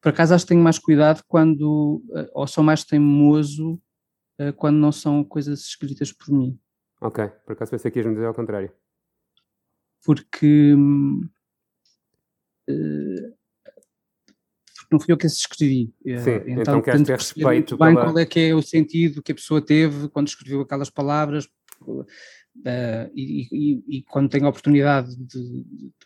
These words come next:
Speaker 1: conhecer os autores e de falar com eles, eh, se tenho alguma coisa, alguma, alguma sugestão de mudança, eu converso muito com a pessoa antes,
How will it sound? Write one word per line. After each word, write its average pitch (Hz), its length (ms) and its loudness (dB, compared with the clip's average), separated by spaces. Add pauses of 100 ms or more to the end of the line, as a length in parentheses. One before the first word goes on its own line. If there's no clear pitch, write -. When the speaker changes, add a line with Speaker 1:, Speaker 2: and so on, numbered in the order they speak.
Speaker 1:
conhecer 135 320 -4
os 127 100 -2
autores 135 340 0
e 123 40 -8
de - 80 -18
falar 127 220 -4
com 139 160 0
eles, 147 320 -2 (600)
eh, 123 340 -8 (120)
se - 260 -10
tenho 147 260 4
alguma 139 260 2
coisa, 143 320 2
alguma, 120 220 -4
alguma 131 240 -2
sugestão - 480 -6
de 120 60 -10
mudança, 139 500 -4
eu - 240 -10
converso 135 400 -8
muito 143 160 0
com - 80 -6
a 135 40 -6
pessoa 151 460 -4
antes, 143 280 -8